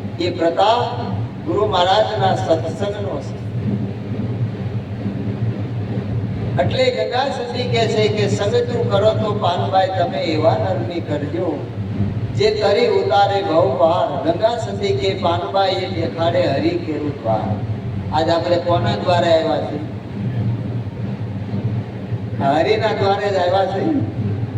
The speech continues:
આપણને અહીં કોણ ઓળખે? કયો પણ આ પ્રતાપ આપણા સદગુરુ લાલજી મહારાજનો,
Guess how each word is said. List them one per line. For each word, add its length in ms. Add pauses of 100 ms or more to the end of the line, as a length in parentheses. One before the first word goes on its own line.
(1700)
આપણને 360
અહીં 200
કોણ 180
ઓળખે? 480
કયો 220
પણ 180
આ 100
પ્રતાપ 760 (840)
આપણા 340
સદગુરુ 500
લાલજી 360
મહારાજનો, 720